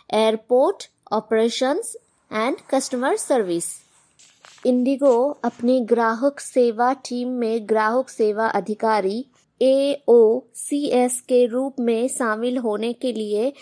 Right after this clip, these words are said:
उत्साही उम्मीदवारों की तलाश कर रहे हैं, जिनमें लोकोमोटर, डर्फिज्म, लो विजन अर्थात कम दृष्टिबाधित व्यक्ति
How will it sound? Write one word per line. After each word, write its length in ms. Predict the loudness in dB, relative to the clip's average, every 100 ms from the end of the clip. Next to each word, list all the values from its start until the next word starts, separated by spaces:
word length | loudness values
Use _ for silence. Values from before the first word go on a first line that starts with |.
| -20 -12 -6
उत्साही 560 | -6 0 0 2 0
उम्मीदवारों 680 | -2 -2 -2 -2 -2 2 0
की 200 | -2 -8
तलाश 500 | -2 -2 0 -2 -4 -2
कर 140 | -2
रहे 360 | -2 -6 -4 -6
हैं, 200 | -6 -10 _ _ _ _ -10
जिनमें 460 | -4 -2 0 -2 0
लोकोमोटर, 840 | 0 0 -2 -2 -4 0 0 0 -6 _ _ _ _ _ _ _
डर्फिज्म, 760 | 0 0 2 0 0 2 0 0 -12 _ _ -8
लो 260 | 4 6 6
विजन 580 | 2 -2 0 2 2 -2 -10 _ _ _ -8
अर्थात 400 | -2 2 2 0
कम 400 | 0 0 0 -4
दृष्टिबाधित 840 | -4 -6 -2 2 4 2 0 -4
व्यक्ति 600 | -2 -2 -4 -8 -6 -8